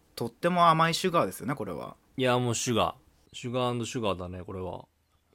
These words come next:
Speaker 1: うん、まあ、でもお便りにも書いてありますけど、興味がないのに男の子と付き合ってしまったことがスパイスだと言ってるんですよね。
Speaker 2: そうですね、大根さんは。
Speaker 1: はい。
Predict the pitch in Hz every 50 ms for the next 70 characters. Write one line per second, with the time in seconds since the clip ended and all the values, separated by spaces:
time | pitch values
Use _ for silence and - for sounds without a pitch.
0 | _ _ _ _ _ _ _ _ _ _ _ _ _ - 147 139 135 131 131 143
1 | 143 135 120 - - - - 165 151 131 120 123 - 208 190 160 131 127 - 151
2 | 160 131 123 110 113 117 117 - - - 117 104 110 101 101 - - - _ _
3 | _ _ _ _ _ _ _ _ _ _ _ - - 247 240 214 185 151 151 143
4 | 147 143 135 120 113 113 - 156 - 196 175 160 143 - - - - - - -
5 | 107 - - - 151 143 - - - 120 113 - - 104 113 110 98 90 - -
6 | - 160 156 139 - 107 90 - 92 90 - _ - 101 95 87 82 - - 107
7 | 123 151 160 160 - _ _ _ _ _ _ _ _ _ _ _ _ - - 196
8 | 175 123 110 - 175 202 214 190 - - - - - - 117 117 117 117 113 -
9 | 117 113 110 107 113 107 107 104 135 139 131 107 98 - -